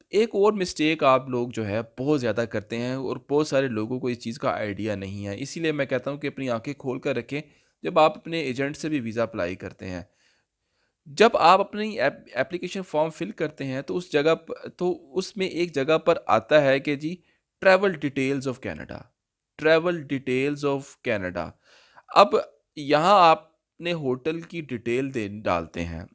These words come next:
यहाँ पर आप क्या करते हैं जी, होटल की डिटेल डालते हैं। यहाँ पर एक और चीज़ भी लिखी आती है, इसको भी बड़ा गौर से सुने। जो यहाँ पर दूसरी जो चीज़ लिखी आ रही है, यहाँ पर आप बहुत ज़्यादा मिस्टेक कर रहे हैं। Funds available for stay, funds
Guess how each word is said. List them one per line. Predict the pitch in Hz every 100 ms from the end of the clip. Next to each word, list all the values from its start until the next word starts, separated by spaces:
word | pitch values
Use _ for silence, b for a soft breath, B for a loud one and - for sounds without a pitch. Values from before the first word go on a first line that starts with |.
| -
यहाँ | 123 139
पर | 160 165
आप | 151 156
क्या | 160
करते | 165 151 156
हैं | 151
जी, | 165
होटल | 143 113 139 135
की | 143
डिटेल | 131 120 110 110 110 113
डालते | 104 90 85
हैं। | 95 85 90 _
यहाँ | 110 151 185
पर | 202 202
एक | 165 180
और | 170 196
चीज़ | - 202 185
भी | 175
लिखी | 135 - 127
आती | 107 - 98
है, | 90 - _ -
इसको | - 147
भी | 151
बड़ा | 139 135
गौर | 110 113
से | 120 151
सुने। | - 127 151 b b b b b _
जो | 175
यहाँ | 175 143 160 185
पर |
दूसरी | 185 139 143 -
जो | 226
चीज़ | 220 175 165
लिखी | 147 - 160
आ | 139
रही | 160
है, |
यहाँ | 175 120 127 143 156
पर | 147
आप | 143 143
बहुत | 123 127
ज़्यादा | 123 135
मिस्टेक | 120 107 - 98 101
कर | 110 90
रहे | 87
हैं। | 87 92 b b b b -
Funds | 196 220 220 - -
available | 156 160 156 147 147
for | 147 139 135 -
stay, | 90 67 - _ _ _ _ -
funds | 143 151 190 196 -